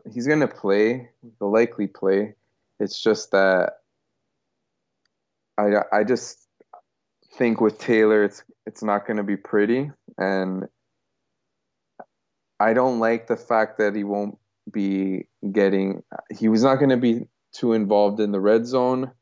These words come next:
and those eight receiving touchdowns are really gonna regress. I know your projections are showing, uh,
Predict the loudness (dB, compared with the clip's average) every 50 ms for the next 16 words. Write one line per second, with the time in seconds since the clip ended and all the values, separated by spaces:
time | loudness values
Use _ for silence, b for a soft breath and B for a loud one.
0 | _ _ _ _ _ _ _ _ _ _ _ _ _ _ _ -8 -4 -2 -2 0
1 | 0 0 0 0 0 -2 -2 -4 -4 -8 -8 -12 _ _ _ _ _ _ _ _
2 | _ _ _ _ -2 2 4 4 4 4 0 -4 -12 _ _ -2 2 2 2 2
3 | 2 0 -2 -2 -2 0 0 2 2 2 0 0 0 0 0 0 -2 -2 -2 0
4 | 0 0 0 0 0 0 2 4 4 4 4 2 2 0 0 0 -2 -2 -2 0
5 | 0 2 2 2 2 0 0 0 2 2 2 2 2 0 -2 -2 -6 -4 -2 0
6 | 0 0 0 -2 -6 -6 -6 -4 -2 -4 -4 -4 -4 -2 0 0 0 0 -2 -2
7 | -4 -6 -10 -12 _ _ _ _ _ _ _ _ _ _ _ _ _ _ -4 -2
8 | 0 2 2 2 2 0 0 -2